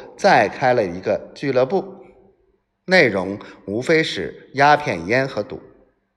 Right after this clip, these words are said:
整天和他混在一起的是老朋友高新宝、于业峰、程孝仪等人。这时共产党的游击队控制乡村，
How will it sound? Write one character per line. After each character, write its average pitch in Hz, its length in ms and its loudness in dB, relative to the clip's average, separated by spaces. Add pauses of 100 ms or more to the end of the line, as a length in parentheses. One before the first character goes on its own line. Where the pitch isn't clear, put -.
(680)
整 139 240 -2
天 196 320 2
和 190 160 -4
他 139 160 0
混 151 200 0
在 131 140 6
一 120 140 -2
起 92 240 -12
的 82 260 -6 (240)
是 139 220 -4
老 110 320 4
朋 123 240 -4
友 147 120 4
高 170 240 4
新 196 240 -4
宝、 113 560 -4 (220)
于 98 160 -12
业 147 260 2
峰、 156 480 -4 (1080)
程 123 260 -4
孝 165 320 4
仪 92 160 -8
等 110 240 -4
人。 - 180 -18 (1500)
这 160 160 6
时 - 680 -4
共 208 220 4
产 156 220 2
党 120 180 4
的 107 80 0
游 117 140 4
击 160 120 -4
队 160 540 0
控 151 400 -2
制 98 220 -4
乡 135 240 -2
村， 147 260 -4